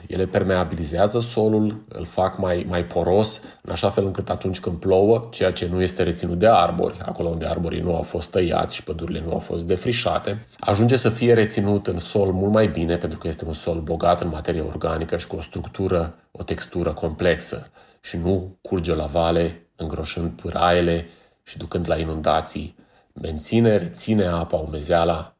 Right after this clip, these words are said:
în pădure, în amonte. Acum am zis că nu vorbim despre mâncatul de ciuperci. Este bine să știm să culegem responsabil, niciodată nu culegi tot ce găsești. Dacă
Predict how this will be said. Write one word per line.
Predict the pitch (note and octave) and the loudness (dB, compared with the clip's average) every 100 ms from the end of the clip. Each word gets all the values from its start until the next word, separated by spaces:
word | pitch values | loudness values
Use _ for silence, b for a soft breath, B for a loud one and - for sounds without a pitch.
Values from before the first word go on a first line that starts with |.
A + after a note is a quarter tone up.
| _ | _
în | F2+ E2+ | -6 -2
pădure, | F#2+ E2+ F#2+ F2 - - | 2 2 2 2 0 -6
în | E2 | 0
amonte. | E2 E2+ E2+ D2+ D2+ - - _ _ _ | 2 4 4 2 -4 -12 -18 _ _ _
Acum | - A2+ D#3+ F3 E3+ | 0 2 6 8 8
am | C#3+ | 6
zis | C#3 D3 | 6 2
că | - | 4
nu | C#3 | 4
vorbim | D3 D#3 A2+ A#2 G#2+ | 6 6 8 8 8
despre | G#2 - F#2+ F#2 F2 E2 E2+ - | 6 2 0 2 2 0 -6 -4
mâncatul | G2 F#2+ G#2 G2+ G2 | 0 2 4 4 2
de | F2 | -2
ciuperci. | D#2+ - - A2 A2+ - - - G2 | -4 -2 4 4 4 -4 -14 -14 -12
Este | - G2 | -4 0
bine | G#2 | 4
să | G2+ F2+ | 2 0
știm | - G2 | -2 -2
să | F#2 | 0
culegem | E2+ F2 F2+ F2+ | 0 2 2 2
responsabil, | E2+ - - E2 F2+ F2 F2 F2+ | 0 -2 -6 -4 0 2 2 -2
niciodată | F2 - F2+ E2+ | -4 -2 -2 -2
nu | F2+ | -4
culegi | - E2+ E2 | -2 -2 -2
tot | - F2 | -4 -4
ce | - | -2
găsești. | E2 - - F#2+ F2+ - - - - | -4 -2 0 2 0 -4 -18 -18 -10
Dacă | F2 - F2 E2+ E2 | -8 -4 -4 -2 -4